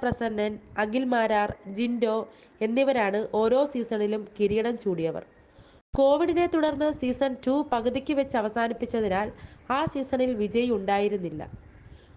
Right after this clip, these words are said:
ഓരോ സീസണുകളിലും മത്സരാർത്ഥികളുടെ പ്രകടനം കൊണ്ട് ഒന്നിനൊന്ന് വ്യത്യസ്തമായിരുന്നുവെങ്കിലും മലയാളത്തിൽ ഇതുവരെ ഉണ്ടായ സീസണുകളിൽ ഏറ്റവും കൂടുതൽ ടി ആർ പി നേടിയത് ആറാം സീസണായിരുന്നു. കേരളത്തിൽ രണ്ട് പോയിന്റ്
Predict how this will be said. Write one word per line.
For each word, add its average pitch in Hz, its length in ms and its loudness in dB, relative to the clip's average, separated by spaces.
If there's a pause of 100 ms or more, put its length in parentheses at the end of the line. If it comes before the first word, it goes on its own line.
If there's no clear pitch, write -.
(140)
ഓരോ 254 240 6 (120)
സീസണുകളിലും 285 680 2 (200)
മത്സരാർത്ഥികളുടെ 269 880 0
പ്രകടനം 220 440 0
കൊണ്ട് 214 220 0 (260)
ഒന്നിനൊന്ന് 269 480 0
വ്യത്യസ്തമായിരുന്നുവെങ്കിലും 208 1120 0 (540)
മലയാളത്തിൽ 254 580 2 (200)
ഇതുവരെ 311 340 2 (100)
ഉണ്ടായ 233 260 2 (140)
സീസണുകളിൽ 214 540 0 (240)
ഏറ്റവും 302 420 0
കൂടുതൽ 247 300 2 (160)
ടി 214 100 -2 (100)
ആർ 233 140 0
പി 262 80 0 (100)
നേടിയത് 202 400 0 (540)
ആറാം 240 340 0
സീസണായിരുന്നു. 170 680 -2 (840)
കേരളത്തിൽ 294 580 2 (220)
രണ്ട് 233 280 2 (120)
പോയിന്റ് 294 420 2